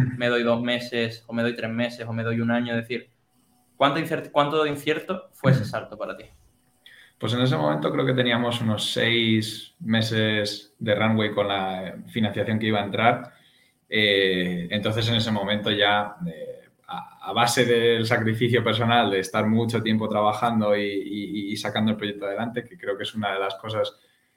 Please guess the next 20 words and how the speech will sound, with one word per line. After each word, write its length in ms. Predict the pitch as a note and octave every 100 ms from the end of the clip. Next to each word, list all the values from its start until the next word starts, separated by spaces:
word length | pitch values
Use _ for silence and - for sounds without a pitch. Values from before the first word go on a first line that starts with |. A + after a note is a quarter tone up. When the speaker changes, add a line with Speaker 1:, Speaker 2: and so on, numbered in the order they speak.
| _ -
Speaker 2:
que 200 | G2+ F#2
animo 360 | G2+ A2+ A2
a, 400 | G2 F#2 E2 -
a 120 | F2+
la 100 | F#2+
gente 240 | F#2 A2+ A#2+
a 40 |
hacer, 280 | - C3+ -
¿no? 200 | B2+ D3
Que, 260 | F2 E2 D#2+
eh, 680 | F3 - - - - - -
muchas 300 | G2+ - G2+
veces 260 | G#2 A#2+ A2
a 60 |
la 80 | G2
gente 260 | - G2+ G#2
se, 280 | G#2 F#2
se 140 | - F#2+
preocupa 460 | F#2 F2+ F#2+ G#2
por, 480 | G2+ G2 F#2+ F2 F2